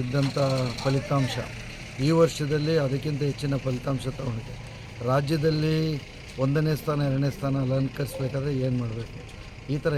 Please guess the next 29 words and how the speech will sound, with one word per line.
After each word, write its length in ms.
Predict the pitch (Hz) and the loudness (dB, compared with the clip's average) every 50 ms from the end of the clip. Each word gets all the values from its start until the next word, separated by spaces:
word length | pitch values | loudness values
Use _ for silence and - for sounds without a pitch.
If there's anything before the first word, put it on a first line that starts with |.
| 135 | 2
ಎಲ್ಲ 140 | 131 139 151 156 | 2 2 2 2
ವಿಚಾರಗಳನ್ನು 680 | 151 147 135 - 143 139 135 131 135 135 131 127 127 123 | 0 0 -2 -2 -2 -2 -2 0 0 0 0 0 0 -2
ಇಟ್ಕೊಂಡು 380 | - - - 131 123 127 143 147 | -2 -4 -4 -2 -2 0 0 0
ಇವತ್ತು 400 | 139 127 123 123 123 - - 139 131 123 123 123 104 - - - - - - - - | 0 0 0 -2 -2 -4 -4 -4 -2 -2 -2 -4 -6 -8 -12 -14 -14 -16 -16 -12 -6
ನಾವು 120 | - 127 - - | -6 -4 -2 -2
ಪ್ರಗತಿ 240 | 135 123 113 - 135 | -2 -2 -2 -4 -4
ಪರಿಶೀಲನೆಯನ್ನು 800 | - 135 127 - - 131 123 120 123 123 127 120 117 131 139 143 139 127 120 123 | -4 -4 -4 -4 -4 -6 -4 -2 -2 -2 -2 -2 -2 -2 -2 0 -2 -2 -2 -2
ಒಂದು 200 | 123 120 120 120 - - | -2 -2 -4 -4 -4 -4
ಸರಿಸುಮಾರು 500 | 131 123 120 - 127 123 123 123 123 120 117 | -4 -4 -4 -4 -2 -2 -2 -2 -2 -4 -2
ನಾಲ್ಕು 240 | 120 123 127 127 - - | -2 -2 -2 -4 -4 -6
ತಾಸು 200 | 135 127 120 - - | -6 -6 -6 -6 -6
ಮಾಡಿದ್ದೇವೆ. 420 | 123 117 117 120 110 117 117 120 131 147 - - - - - - - - - - - - - - | -6 -6 -6 -6 -6 -6 -6 -6 -8 -10 -12 -16 -16 -16 -16 -16 -18 -18 -18 -18 -18 -8 -4 0
ಖಂಡಿತ 320 | 135 143 147 156 127 - 156 151 151 151 143 127 110 - - - - - - 120 123 139 | 2 2 2 0 0 0 0 0 0 0 -2 -4 -6 -10 -14 -16 -16 -12 -6 -2 0 2
ಏನೇನು 400 | 156 156 160 160 160 160 160 151 127 110 | 2 4 4 4 4 4 2 2 2 2
ಬೇಕು 200 | 135 156 151 - 165 160 | 2 0 2 2 2 2
ಅನ್ನೋದನ್ನು 400 | 151 151 151 151 156 143 151 165 | 2 2 0 0 0 0 0 0
ಪಟ್ಟಿ 260 | - - 127 - 147 135 131 | -2 -2 -2 -2 0 0 0
ಮಾಡ್ಕೊಂಡಿದ್ದೇವೆ. 600 | 127 123 113 - - 117 120 113 113 113 117 127 139 - - - - - - - - - - - - 123 131 | 0 0 -2 -4 -6 -4 -4 -4 -2 -2 -2 -4 -4 -6 -10 -14 -16 -14 -16 -16 -16 -16 -16 -8 -2 0 2
ಎಲ್ಲ 200 | 143 156 170 170 | 2 4 4 2
ತಾಲೂಕುವಾರು 840 | 160 - 143 139 147 156 165 160 - 151 147 147 147 143 143 147 143 143 139 | 2 2 2 2 4 4 4 4 4 0 -2 0 0 0 0 0 0 0 2
ಒಂದು 200 | 135 135 131 131 127 123 127 - 135 | 2 2 2 2 2 0 0 0 0
ಡಿ 100 | 143 147 | 0 0
ಪಿ 180 | - 151 143 131 120 | 0 0 -2 0 -2
ಆರ್, 100 | 113 113 - 131 | -2 -4 -4 -4
ಡೀಟೇಲ್ 320 | 139 143 - 160 151 143 131 - | -4 -2 0 0 0 0 0 0
ಪ್ರಾಜೆಕ್ಟ್ 320 | 143 131 131 139 147 - - | 0 0 2 0 -2 -4 -4
ರಿಪೋರ್ಟನ್ನು 440 | 117 - 139 147 139 151 143 139 151 147 131 | -4 -2 -2 -2 -2 0 -2 -2 0 0 0
ಮಾಡಿಸ್ತಾ 320 | 123 120 117 - - - 120 113 | 0 -2 -2 -4 -4 -4 -4 -2
ಇದ್ದೇನೆ. 280 | 113 113 110 117 127 | -4 -4 -4 -4 -4